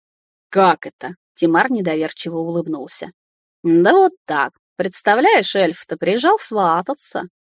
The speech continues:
И браслет обручальный привез родовой. Вике предложение сделал, а она ему отказала». Филимон сделал круглые глаза. Это сложно представить, учитывая, что у котов они так круглые. Но Филя талантище.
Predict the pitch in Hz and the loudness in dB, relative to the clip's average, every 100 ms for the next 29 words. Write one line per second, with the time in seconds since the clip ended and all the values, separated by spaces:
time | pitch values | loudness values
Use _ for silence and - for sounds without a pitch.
0 | _ 214 214 202 - 175 202 320 311 - | _ -2 4 4 2 -2 0 0 -2 -2
1 | 320 302 294 302 277 277 - 247 240 240 | 0 2 2 0 -2 -4 -4 -6 -4 -4
2 | 233 240 240 _ _ - - 440 180 165 | -6 -8 -12 _ _ 2 2 4 0 -4
3 | 160 156 151 156 202 285 302 - 285 285 | -4 -6 -6 -6 -4 -4 -6 -6 -6 -6
4 | 285 _ _ - 196 180 226 240 - - | -8 _ _ -4 0 2 2 -2 -6 -8
5 | 160 - 147 170 240 294 _ _ _ - | -12 -10 -10 -8 -10 -12 _ _ _ -6
6 | 185 214 302 226 - 214 180 175 196 196 | 0 4 4 2 2 4 4 2 0 0
7 | 175 170 170 170 196 262 - _ - 196 | 2 2 2 -2 0 -2 -4 _ -4 -2
8 | 220 185 220 202 180 175 175 - 277 214 | 0 0 2 4 2 2 -4 2 2 2
9 | 175 - 170 170 165 - 175 170 180 254 | -2 -4 -4 -2 -2 0 0 2 2 2
10 | 254 156 170 - 160 - - 165 151 147 | 0 0 0 0 -2 -4 -8 -8 -8 -12
11 | 147 - _ - 185 277 349 185 190 220 | -14 -16 _ -4 2 2 2 2 0 0
12 | 190 165 143 - - - | 0 0 -2 -10 -10 -10